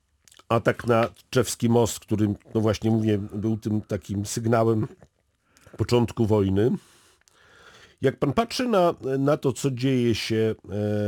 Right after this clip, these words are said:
w tym, mm, w tych wydarzeniach, jak wyglądała ta reakcja polska? Czy myśmy mieli świadomość tego, że to jest walka o wszystko, czyli że, że to jest walka tak naprawdę o narodową egzystencję? Bo jak patrzymy z dzisiejszej perspektywy, to to jest oczywiste,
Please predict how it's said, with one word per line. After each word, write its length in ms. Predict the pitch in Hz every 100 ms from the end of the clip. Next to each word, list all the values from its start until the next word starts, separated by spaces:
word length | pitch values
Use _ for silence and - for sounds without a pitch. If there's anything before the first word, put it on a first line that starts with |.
| 107 104
w 500 | - - 107 104 101 -
tym, 340 | - 113 104 104
mm, 960 | 85 104 104 104 98 78 90 98 95
w 100 | 76
tych 180 | - 101
wydarzeniach, 680 | 110 107 107 101 98 98 -
jak 160 | 170 294
wyglądała 540 | 294 208 135 135 127
ta 240 | 110 117 110
reakcja 520 | 107 120 117 - 120
polska? 400 | - 104 92 104
Czy 100 | -
myśmy 220 | 127 -
mieli 220 | 262 226 214
świadomość 680 | 139 127 120 113 104 -
tego, 320 | - 104 104
że 160 | 95 101
to 140 | 113
jest 180 | 107 98
walka 320 | 104 113 104
o 80 | 110
wszystko, 640 | 92 - 95 - - - -
czyli 300 | 95 90 98
że, 360 | 95 101 101 98 110 -
że 120 | -
to 80 | 107
jest 160 | 117 101
walka 320 | 120 135 131
tak 160 | 120 117
naprawdę 420 | 107 113 110 117
o 80 | 120
narodową 500 | 120 117 113 110 113
egzystencję? 840 | 107 101 98 - 92 85 90 82 - - - - -
Bo 120 | 123
jak 140 | 131
patrzymy 400 | - - 190 151
z 40 | 127
dzisiejszej 580 | 123 156 170 165 143
perspektywy, 760 | 123 127 117 135 - - 151 170
to 120 | 170
to 100 | 156
jest 120 | 151
oczywiste, 680 | 131 143 127 120 - - -